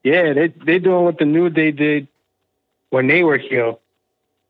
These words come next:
But the problem is, the difference is they really just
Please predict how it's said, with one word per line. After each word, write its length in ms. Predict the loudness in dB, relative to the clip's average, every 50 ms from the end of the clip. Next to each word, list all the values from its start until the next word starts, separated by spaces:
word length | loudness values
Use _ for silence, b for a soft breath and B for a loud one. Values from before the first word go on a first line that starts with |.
| _ _ _ _ _ _ -20 -16 _
But 340 | -2 0 0 0 -4 -6 -16 -6
the 120 | -4 -4 -4
problem 440 | -2 0 0 2 2 0 0 0
is, 220 | 0 -2 -2 -2 -2
the 100 | -2 0
difference 440 | 0 0 -2 -2 -2 -4 -4 -2 -2
is 260 | -2 -2 -2 -2 -4 -10 -6 -2
they 160 | 0 0 0
really 420 | -2 -4 -4 -2 -2 0 -2 -4
just 300 | -4 -4 -4 -4 -4 -8